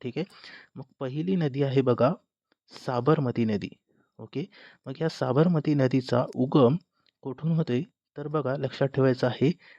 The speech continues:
राजस्थानमधील अर्व-, अरवली पर्वतामध्ये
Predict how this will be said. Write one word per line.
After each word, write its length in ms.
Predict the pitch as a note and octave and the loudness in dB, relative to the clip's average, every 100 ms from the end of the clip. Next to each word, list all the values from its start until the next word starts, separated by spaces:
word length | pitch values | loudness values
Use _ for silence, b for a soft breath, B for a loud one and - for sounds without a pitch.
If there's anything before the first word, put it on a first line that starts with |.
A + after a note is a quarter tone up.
| B - | B -10
राजस्थानमधील 1000 | B2 A#2 A#2+ E3 - E3 D#3+ C3 B2 E3 | -6 -6 -4 -2 2 2 2 0 -2 -4
अर्व-, 340 | - C3 C3+ D#3 - _ - | -4 0 2 2 0 _ -10
अरवली 380 | B2+ C3 D3 F3+ | -6 -2 -2 -2
पर्वतामध्ये 840 | C#3+ C3 B2 C3 B2+ A#2+ A#2 C3+ | -2 0 2 2 0 0 0 0